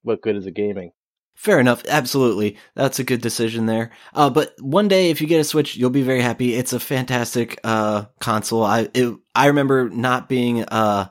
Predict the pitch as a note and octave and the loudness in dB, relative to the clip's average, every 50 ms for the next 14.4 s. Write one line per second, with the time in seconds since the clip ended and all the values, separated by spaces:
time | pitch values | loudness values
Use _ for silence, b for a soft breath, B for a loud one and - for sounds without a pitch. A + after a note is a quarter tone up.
0 | _ - A#2+ A#2 - C#3+ C3 B2 - - - A#2+ B2+ B2+ C3 C#3 C#3+ C#3+ - D#3 | _ -6 -4 -2 2 2 2 2 0 0 0 0 0 0 -2 -4 -4 -2 0 -2
1 | - - - D3+ D3+ D3 C3 - A2 G#2+ B2+ B2+ B2 A#2 A#2 A#2 A#2 A#2 A2+ A2+ | -2 0 2 2 4 4 4 2 0 0 0 2 2 2 4 4 2 2 2 0
2 | A2 - - G#2+ G#2+ G#2+ G#2 G2+ F#2+ F2+ A#2+ A#2+ A2 G#2 A2+ A2+ A2 G#2+ G#2 G#2+ | -2 -2 -2 -2 0 0 0 0 -2 0 0 0 2 2 4 4 4 4 2 2
3 | G#2 - A#2 F#2+ G#2+ A2+ A2 G#2+ G#2 G2 F2+ - G2 - - - - A2 - A#2 | 0 0 0 0 2 2 2 4 2 2 0 -2 -6 -8 -10 -12 -10 -8 -6 -4
4 | A2 - - - C#3+ A2+ G2+ - G#2+ G2+ F#2 - - F#2+ F2+ - - _ _ _ | -4 -4 -4 -4 -4 -4 -4 -4 -6 -6 -6 -6 -6 -8 -10 -10 -14 _ _ _
5 | _ _ _ _ _ _ _ _ _ _ _ - A#2+ A#2+ A#2 A2+ G#2+ G#2+ G#2+ G#2 | _ _ _ _ _ _ _ _ _ _ _ 0 2 4 4 4 4 2 0 -2
6 | A2 G#2+ - - A#2 A2 G#2+ G#2 G2+ F#2+ _ _ _ _ _ _ _ _ _ _ | -4 -6 -6 -4 -4 -2 -2 -4 -6 -10 _ _ _ _ _ _ _ _ _ _
7 | _ _ _ _ _ _ _ _ _ _ _ - A3+ - - - _ - F#3 G#3+ | _ _ _ _ _ _ _ _ _ _ _ 0 0 0 -2 -6 _ -2 -2 0
8 | G#3 - - A#3+ G#3+ G3+ F#3 F#3 G#3+ G#3+ G#3 G3+ D#3 C#3 D3+ F3 G3+ F3+ D#3 C#3 | 0 0 0 0 0 0 2 2 2 2 2 2 0 -2 -2 -2 -2 -2 -2 -2
9 | - F3+ F#3+ F3 - - - G#3 A#3 A#3 A3 F#3+ E3 D#3+ C#3+ - C#3+ C#3 C3+ B2 | 0 0 2 2 0 -2 -2 0 2 2 2 2 2 0 0 0 0 2 0 0
10 | - D3 C#3+ C3+ C3 - - C3+ C3 C3+ - - D3+ D#3 E3 G3 A3 A3 - - | 0 2 0 2 0 0 -2 0 0 0 0 0 0 0 0 0 0 0 0 0
11 | G#3+ F#3 C#3 - D#3 D3+ D3 - - - C#3 B2+ B2 B2+ A#2+ - - C#3+ C#3+ - | 0 0 0 0 -2 -2 -2 -4 -2 -2 0 2 2 0 -2 -2 -4 -4 -4 -2
12 | D3 D3+ D3+ D3+ F#3 A#3 B3 A#3 G3+ D#3 C3 D3 C#3 - C#3+ B2+ C#3+ B2+ A2+ A#2+ | -2 -2 -2 0 0 2 2 4 4 2 2 0 -2 -2 -2 -2 0 0 2 2
13 | A2+ G#2+ - C3 B2+ B2 A#2+ A2+ A2 B2 B2 B2 A#2+ G2+ A#2 G#2+ G#2+ - B2+ A#2 | 0 0 0 0 2 2 2 2 2 2 2 2 2 2 0 -2 -2 -2 -2 -4
14 | G2+ - D3 C#3 F3 E3 C#3+ | -4 -4 -2 0 0 0 0